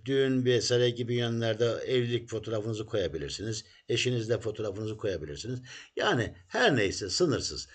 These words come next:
Canva'nın çalışma sistemi bu kadar basit sevgili dostlar. Dolayısıyla da, e, eğer ki dediğim gibi görselle ilgili herhangi bir kırpma yapacaksanız buradan filtre koyacaksanız, ayarlayacaksanız,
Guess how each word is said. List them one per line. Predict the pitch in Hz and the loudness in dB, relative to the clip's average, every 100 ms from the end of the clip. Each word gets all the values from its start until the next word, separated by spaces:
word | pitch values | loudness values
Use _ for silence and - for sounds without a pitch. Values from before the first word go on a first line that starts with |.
| - - - - | -20 -20 -18 2
Canva'nın | 208 247 180 135 135 202 - | 4 4 4 4 2 -2 -2
çalışma | - 202 170 156 147 | 2 6 6 4 -2
sistemi | - - 110 131 202 | -2 -2 -2 0 -2
bu | 277 | -4
kadar | 147 135 165 208 - _ _ | 0 2 4 2 -4 _ _
basit | 147 156 143 139 | 4 4 4 -2
sevgili | - 104 90 87 | 0 0 0 -4
dostlar. | 80 69 - - - _ _ _ - - - | -6 -8 -12 -16 -18 _ _ _ -20 -2 6
Dolayısıyla | 220 151 120 - 101 98 | 8 10 8 6 2 4
da, | 151 190 - - - _ | 2 2 -4 -16 -20 _
e, | 120 123 120 117 113 92 | 2 4 4 2 -2 -4
eğer | - 175 180 160 135 | 2 6 6 6 4
ki | 143 110 - - _ | 4 4 2 -16 _
dediğim | 135 139 156 147 | 2 4 4 6
gibi | 135 117 | 4 2
görselle | 98 143 143 160 160 151 | 4 4 6 4 4 4
ilgili | 139 127 123 | 2 2 2
herhangi | 107 123 135 160 151 131 | 2 2 2 2 2 4
bir | 120 - | 2 2
kırpma | 143 139 131 | -2 0 0
yapacaksanız | 104 101 87 82 107 147 175 - - - - | 0 0 -2 -4 -2 0 0 -2 -18 -20 0
buradan | 151 123 113 92 - | 4 6 4 0 -8
filtre | - 143 143 143 | -4 -4 2 2
koyacaksanız, | - 107 95 85 95 120 151 - - _ | 4 2 2 -2 -2 2 0 0 -16 _
ayarlayacaksanız, | 120 131 127 120 117 104 95 - 104 147 143 | 2 4 4 2 0 0 -2 -4 0 0 0